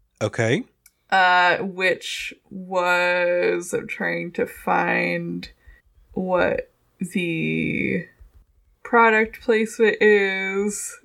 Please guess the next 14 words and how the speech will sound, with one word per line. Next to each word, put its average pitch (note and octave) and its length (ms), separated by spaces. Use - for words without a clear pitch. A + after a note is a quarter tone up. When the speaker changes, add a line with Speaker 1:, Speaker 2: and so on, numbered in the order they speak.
Speaker 2:
It's - 180
hard F3+ 260
to G#3 100
say. - 560
<laughs> - 1300
Speaker 1:
Get D3 160
your C#3 80
bets C#3 280
in, C#3+ 120
everyone. D#3+ 480
Speaker 2:
<laughs> - 540
Speaker 1:
Find D#3 240
your D3 80
bets. D#3+ 520